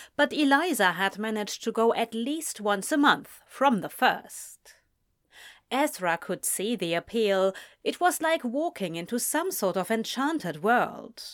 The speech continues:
He'd never seen plants that lush, that perfect. Well,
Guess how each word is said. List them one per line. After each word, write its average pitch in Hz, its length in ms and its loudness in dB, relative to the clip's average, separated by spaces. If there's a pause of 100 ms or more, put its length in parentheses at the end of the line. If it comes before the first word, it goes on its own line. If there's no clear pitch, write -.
(640)
He'd 294 320 0
never 233 460 4
seen 190 320 0
plants 196 560 0
that 240 460 2
lush, 185 640 2 (280)
that - 320 0 (180)
perfect. - 1300 -2 (1200)
Well, 220 320 8